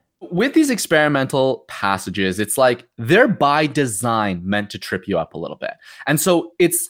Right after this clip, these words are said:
it's something that we should remember in life, in our prep as well. We're going to see things that we aren't familiar with. We're going to see things that are literally meant to trip us up. But you think in medicine, yes, you learn in med school, you learn the diseases, you learn the patterns. Breaking news, you're gonna see in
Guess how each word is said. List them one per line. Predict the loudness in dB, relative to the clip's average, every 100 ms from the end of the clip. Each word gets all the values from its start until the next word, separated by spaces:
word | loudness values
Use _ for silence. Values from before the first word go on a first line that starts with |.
| -4
it's | 0
something | 2 2 2
that |
we | 2
should | 0 0
remember | 0 0 0 -2
in | 0 2
life, | 2 2 0
in | -2
our | -2 -2
prep | 0 0 0
as | -2
well. | 2 4 2 -2
We're | 0
going | 0 0 0 0
to | -4
see | -4 -4
things | -4 -4
that | -2
we | -2
aren't | -2 -4 -4
familiar | -2 0 0
with. | 0 -2
We're | -2
going | 0 2 2 2
to | 0
see | -4 -2 -2
things | -2 -2 0
that | 0
are | 0 -2
literally | 4 4 6 2 0
meant | 0 -2 -4
to |
trip | -4 -2 -2
us | -2
up. | -2
But | 2
you | 2
think | 2 -2
in | 0
medicine, | 2 2 0 -4 -6 -14 -20 _
yes, | 4 4 2
you | 2
learn | 4 2 0
in | 0 4
med | 4 2
school, | 0 0
you | 2
learn | 2 2
the | 2
diseases, | 0 -2 0 0 0
you | 0
learn | 0
the | -2
patterns. | 0 2 2 0 -4 _ _ _ _ _ _ _
Breaking | 0 0 2 2
news, | 4 4 2 0 -2
you're | 0 2
gonna | 4 2
see | 2 2 2 2
in | 2 4 4